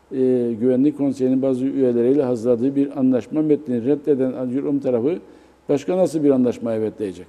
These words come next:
Bunun tartışması olması lazım. Onun için ben şimdi de bu zaman limiti içerisinde dünyaya şunu soru sordurmayı planlıyorum.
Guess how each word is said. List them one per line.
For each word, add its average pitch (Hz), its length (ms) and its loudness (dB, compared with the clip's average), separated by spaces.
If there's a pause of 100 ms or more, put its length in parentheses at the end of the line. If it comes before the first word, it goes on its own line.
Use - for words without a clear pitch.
Bunun 190 160 -4
tartışması 147 600 -4
olması 123 320 -2
lazım. 101 360 -4
Onun 156 100 -2
için 165 160 -8
ben 185 120 -6
şimdi 190 340 -8
de 160 140 0 (500)
bu 160 60 0
zaman 175 380 0
limiti 151 340 2
içerisinde 123 680 -4 (460)
dünyaya 170 340 0
şunu 202 240 -4
soru 165 300 0
sordurmayı 113 460 -4
planlıyorum. 104 580 -4